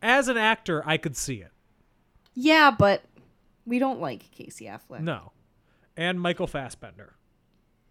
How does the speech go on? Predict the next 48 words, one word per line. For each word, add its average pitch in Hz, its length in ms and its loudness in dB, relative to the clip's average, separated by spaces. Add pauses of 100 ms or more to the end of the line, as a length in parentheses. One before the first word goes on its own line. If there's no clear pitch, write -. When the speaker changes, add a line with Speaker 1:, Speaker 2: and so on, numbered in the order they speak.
(720)
Speaker 2:
I 226 100 2
do 240 120 0
not 202 200 -2
know 240 120 2
what 240 120 4
that 240 140 2
man 208 240 -2
looks 190 220 -6
like. 180 260 -4
You 180 80 -6
could - 140 -6
point 170 240 -6
him 185 80 -4
out 175 120 0
on 165 160 -2
the 170 60 -8
street. 170 460 -10
I 170 100 2
would 175 120 4
not 147 220 -4
know 131 160 -6
who - 120 -10
he 117 160 -8
was. - 420 -12 (480)
Speaker 1:
He 160 80 -10
plays 175 240 -4
Magneto 147 760 0
in 110 100 -8
the 110 80 -8
Young 120 300 -6
X-Men 104 460 -12
movies. - 580 -20 (140)
Speaker 2:
That's 220 320 -4
doing 196 640 -14
absolutely 180 640 -6
nothing 147 400 -8
for 117 160 -14
me. 107 340 -10
Speaker 1:
He 170 160 -4
plays 175 460 0
the 147 120 0
killer 135 540 -2
in 123 200 -6
the 123 80 -4
new 131 260 -2
movie, 120 460 -4
The 110 220 -6
Killer. 104 500 -8